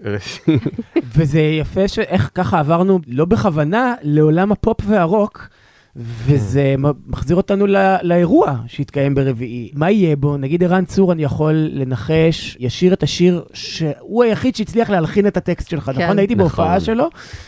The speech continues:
Speaker 2: והוא השוויץ של, זה היה אצל מלא מלחינים, זה היה אצל שלומי שבן, וזה היה אצל זה, ו-, ורק אני הצלחתי בסוף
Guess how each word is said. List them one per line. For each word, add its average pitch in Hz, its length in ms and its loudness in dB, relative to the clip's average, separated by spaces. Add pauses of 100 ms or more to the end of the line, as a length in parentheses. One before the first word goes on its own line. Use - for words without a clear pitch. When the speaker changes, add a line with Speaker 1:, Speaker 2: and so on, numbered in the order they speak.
(260)
Speaker 2:
והוא 147 180 4
השוויץ 170 480 0
של, 208 120 0 (180)
זה 175 200 0
היה 220 220 4
אצל 208 180 0
מלא 202 260 -2
מלחינים, 175 440 -4
זה 160 60 -2
היה 160 60 0
אצל 160 140 -6
שלומי 175 240 -2
שבן, 151 360 -2
וזה 139 120 -4
היה 160 60 0
אצל 151 180 -4
זה, 160 240 -4
ו-, 151 120 -8 (180)
ורק 160 320 -2
אני 226 140 -2
הצלחתי 196 400 -6
בסוף 180 100 -4